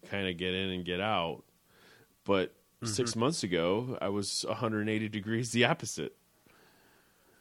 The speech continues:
Speaker 2: So it's funny. Last week I said, "I'm, I'm, I'm way into movies right now." And we got through the Oscars, and I looked through my list, and I'm like, "Yeah, I don't really have many more movies I wanna watch right now." And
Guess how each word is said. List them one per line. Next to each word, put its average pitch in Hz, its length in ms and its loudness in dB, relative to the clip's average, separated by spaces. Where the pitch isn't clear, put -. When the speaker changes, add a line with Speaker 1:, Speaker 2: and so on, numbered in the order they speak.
Speaker 2:
So 131 600 6
it's 127 140 -2
funny. 110 300 6
Last 120 340 4
week 123 200 2
I 107 120 -2
said, 113 400 -2
"I'm, 104 280 -10
I'm, 104 160 -12
I'm 123 180 -14
way 202 180 -2
into 180 180 -4
movies 151 380 0
right 110 180 2
now." 98 300 -4
And 113 440 2
we 113 120 4
got 131 180 6
through 131 100 2
the 120 80 4
Oscars, 127 680 4
and 110 120 2
I 104 40 4
looked 127 240 0
through 135 120 -4
my 117 140 4
list, 113 520 -2
and 113 60 -4
I'm 113 60 -2
like, 107 220 0
"Yeah, 151 240 0
I 120 40 0
don't 127 140 0
really 139 180 2
have 139 180 4
many 147 300 2
more 139 200 0
movies 139 340 2
I 120 80 6
wanna 123 240 4
watch 143 240 2
right 98 140 4
now." 95 300 0
And 104 280 0